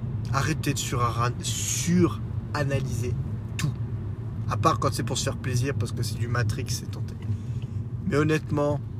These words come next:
soyez dans la kiffance. Il faut kiffer. Euh, parce que c'est plus important dans la vie.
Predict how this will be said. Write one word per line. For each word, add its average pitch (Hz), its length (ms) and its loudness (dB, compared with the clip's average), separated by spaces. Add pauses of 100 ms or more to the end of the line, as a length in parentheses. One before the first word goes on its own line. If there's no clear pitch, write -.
(260)
soyez 185 360 4
dans 143 120 2
la 120 120 -4 (360)
kiffance. - 760 0 (300)
Il - 60 -6
faut 160 160 -2
kiffer. - 480 -4 (800)
Euh, - 40 -4 (540)
parce - 160 -2
que - 80 -2
c'est - 140 0
plus 120 160 0
important 107 380 -2
dans 113 100 -2
la 107 100 -4
vie. - 220 -4